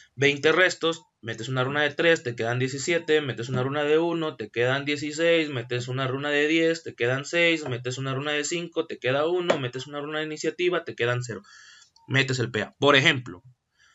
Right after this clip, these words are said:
Por ejemplo, ¿sí? Eso es lo que usamos, eso es lo que hacemos cuando estamos magueando, ¿sí? Yo creo que está bastante claro.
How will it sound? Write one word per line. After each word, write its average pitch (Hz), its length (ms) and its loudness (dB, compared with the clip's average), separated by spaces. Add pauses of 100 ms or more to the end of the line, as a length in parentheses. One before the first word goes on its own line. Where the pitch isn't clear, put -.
(220)
Por 143 160 4
ejemplo, 175 480 0 (720)
¿sí? 143 320 -6 (600)
Eso 151 240 4
es 156 100 -6
lo 151 200 -2
que 104 340 -6 (420)
usamos, 120 640 0
eso 123 220 -6
es 127 60 -10
lo 120 180 -6
que 101 80 -10
hacemos 123 640 0
cuando 95 320 -18
estamos 95 380 -14
magueando, 110 460 -2 (240)
¿sí? 120 280 -8 (200)
Yo 101 120 -12
creo 127 180 -4
que 147 80 -8
está 127 240 -6
bastante 127 560 -8
claro. 95 320 -10